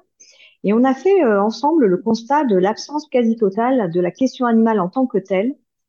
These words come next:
dans, euh, à l'école. Donc on s'est dit, euh,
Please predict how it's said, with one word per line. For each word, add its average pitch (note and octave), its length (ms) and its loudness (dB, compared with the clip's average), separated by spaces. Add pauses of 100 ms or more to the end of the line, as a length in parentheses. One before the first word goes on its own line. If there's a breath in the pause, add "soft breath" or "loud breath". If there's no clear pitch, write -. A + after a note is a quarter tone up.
(300)
dans, A3+ 420 0
euh, E3+ 380 0
à G3 120 -2
l'école. D#3 340 -4 (580)
Donc F#3+ 140 -4
on D4+ 60 2
s'est C#4 200 0
dit, B3+ 240 2 (240)
euh, G3 600 0